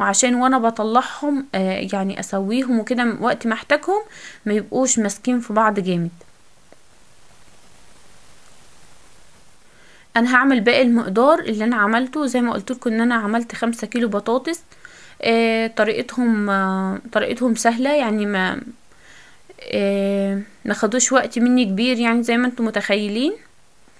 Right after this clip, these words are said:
المية طبعًا شكلها غير من النشا اللي بيبقى في البطاطس. هبدأ بقى ان انا، آه، احط الزيت وبلمسة كده من ايدي،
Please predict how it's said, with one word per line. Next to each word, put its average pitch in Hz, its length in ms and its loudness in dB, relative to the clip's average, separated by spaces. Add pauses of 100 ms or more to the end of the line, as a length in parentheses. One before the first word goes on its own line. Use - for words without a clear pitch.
(500)
المية 247 500 4
طبعًا 240 760 2
شكلها 233 460 0
غير 240 400 2
من 233 380 2 (100)
النشا 214 440 -2
اللي 233 140 0
بيبقى 208 300 -4
في - 80 -6
البطاطس. 233 600 -2 (600)
هبدأ 233 400 2
بقى 240 300 4
ان 233 160 4
انا، 254 440 0 (160)
آه، 196 760 -2 (880)
احط - 300 -2
الزيت 240 480 2 (4000)
وبلمسة 233 480 2
كده 262 240 4
من 254 140 2
ايدي، 320 580 0